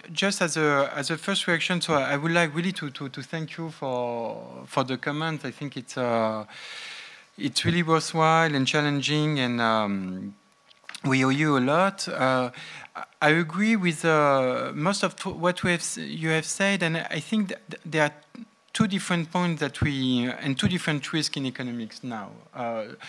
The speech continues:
the first one is this issue of causality. I understand that it is really important, but at the end of the day, there were so many good papers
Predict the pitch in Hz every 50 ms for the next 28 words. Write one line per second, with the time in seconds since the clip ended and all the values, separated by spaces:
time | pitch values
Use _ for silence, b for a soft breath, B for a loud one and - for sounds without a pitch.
0 | B B B B B - 139 143 139 - 208 202 202 - - 185 180 185 202 220
1 | 220 208 196 - - 156 139 - - - - - _ _ 170 139 160 151 - 175
2 | 160 - - 196 180 156 - - 165 139 139 156 147 143 156 - - - 127 107
3 | 104 - - - 127 135 151 151 160 151 - 196 185 170 151 - 165 - - 151
4 | 131 127 143 165 180 185 175 151 - 147 131 - - 139 139 156 190 196 - -
5 | B B B B B B B B B B B B B B B B B B - 147
6 | 165 160 160 - 156 156 139 151 170 196 226 233 208 170 156 160 147 139 143 135
7 | 135 143 160 180 196 - - _ _ _ _ 151 147 147 151 151 151 151 147 139
8 | 139 131 123 - - - - - 214 214 202 196 185 175 165 160 151 147 143 139
9 | 135 135 - _ 131 131 135 185 220 214 - _ - 175 170 165 - - 135 120
10 | 117 113 - - - - -